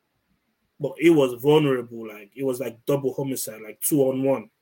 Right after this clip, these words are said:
going into that sandwich.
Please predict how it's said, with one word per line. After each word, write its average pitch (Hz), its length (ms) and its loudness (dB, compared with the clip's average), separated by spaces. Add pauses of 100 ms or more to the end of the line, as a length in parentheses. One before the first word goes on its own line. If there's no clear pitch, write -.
(460)
going 139 220 4
into 131 240 -4
that 131 160 -4 (280)
sandwich. 131 800 -6